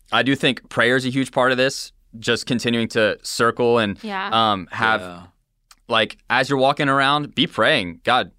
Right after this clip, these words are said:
Speaker 1: reveal someone to me, uh, to talk to."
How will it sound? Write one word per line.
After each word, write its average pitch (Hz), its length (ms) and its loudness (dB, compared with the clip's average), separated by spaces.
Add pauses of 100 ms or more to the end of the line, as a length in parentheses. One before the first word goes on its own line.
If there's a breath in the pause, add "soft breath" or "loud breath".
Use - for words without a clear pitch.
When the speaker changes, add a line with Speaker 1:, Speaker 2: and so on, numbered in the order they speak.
Speaker 1:
reveal 113 300 0
someone 135 360 0
to - 120 -6
me, 120 300 -2 (160)
uh, 101 180 2
to 110 120 -8
talk 113 280 -2
to." 139 240 -2